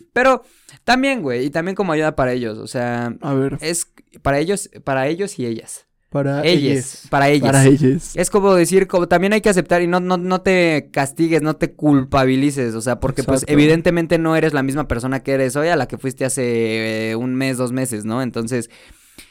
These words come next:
Speaker 1: eh, no, eh, también es, es una parte difícil, güey, como de cuando estás, es como decir, puta, de, de dejar, el dejarte de culpar a ti de muchas cosas, güey,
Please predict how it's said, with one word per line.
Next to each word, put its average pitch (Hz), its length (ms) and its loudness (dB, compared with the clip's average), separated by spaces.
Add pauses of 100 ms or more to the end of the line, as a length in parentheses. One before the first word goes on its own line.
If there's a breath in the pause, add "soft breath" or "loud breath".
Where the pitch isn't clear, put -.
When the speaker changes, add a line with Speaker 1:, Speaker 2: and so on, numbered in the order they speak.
(180 soft breath)
Speaker 1:
eh, 131 120 -12 (140)
no, 170 300 2
eh, 175 220 -2
también 208 280 -2
es, 226 120 -2
es 202 180 -4
una 208 160 0
parte 196 200 -2
difícil, 139 400 -2
güey, 117 140 -4
como 120 240 -6
de 120 80 -4
cuando 123 140 -4
estás, 151 340 -6
es 139 300 -10
como 147 240 -2
decir, 139 340 -4 (160)
puta, 170 340 0
de, 135 320 -2
de 147 280 -2
dejar, 180 340 0
el 180 120 -2
dejarte 208 340 0
de 269 100 4
culpar 139 460 2
a 160 60 0
ti 165 120 -4
de 160 80 -2
muchas 151 320 -8
cosas, 135 320 -8
güey, 147 240 -8